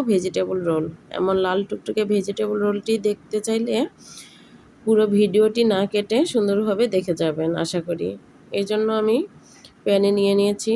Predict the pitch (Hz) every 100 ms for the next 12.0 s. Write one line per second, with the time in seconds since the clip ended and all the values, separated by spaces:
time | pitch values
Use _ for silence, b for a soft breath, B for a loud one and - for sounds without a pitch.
0 | 294 254 185 190 247 - - 185 185 247
1 | 285 - - - 190 220 202 185 190 190
2 | 202 196 185 180 196 196 196 - 262 226
3 | 185 185 185 190 185 190 185 196 214 359
4 | - B B B B B - 208 190 196
5 | 196 - 208 311 220 190 190 190 196 202
6 | - 190 180 202 277 440 - 196 196 190
7 | 190 196 190 196 190 190 - 196 190 208
8 | 214 185 180 190 185 190 190 190 247 392
9 | 220 190 190 190 196 190 185 196 202 196
10 | 180 185 214 196 190 202 180 185 220 320
11 | - B B B B B 190 185 185